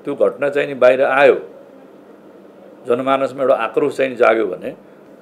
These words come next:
त्यो घटनाको तथ्य पत्ता लगाउने भन्दा पनि जनमानसमा उठ्या चाहिँ नि आक्रोशलाई शान्त पार्न एउटा छानबिन समिति बनाइदिएका घटनाहरू पनि होलान्, होइन? त्यस कारणले अब कतिखेर साँच्चै छानबिन समिति बनाउने,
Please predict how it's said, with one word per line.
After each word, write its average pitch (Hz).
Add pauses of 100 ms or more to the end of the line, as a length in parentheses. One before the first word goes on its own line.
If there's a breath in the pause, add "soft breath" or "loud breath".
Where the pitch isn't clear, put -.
(280)
त्यो 143
घटनाको 135
तथ्य -
पत्ता 135
लगाउने 131
भन्दा 101
पनि 123 (520 loud breath)
जनमानसमा 131
उठ्या 127
चाहिँ 131
नि -
आक्रोशलाई 123
शान्त 123
पार्न 127
एउटा 131
छानबिन 120
समिति 120
बनाइदिएका 117
घटनाहरू 104
पनि 139
होलान्, 127
होइन? 120 (1600)
त्यस 143
कारणले 135
अब 120
कतिखेर 147 (360)
साँच्चै 123
छानबिन 123
समिति 113
बनाउने, 104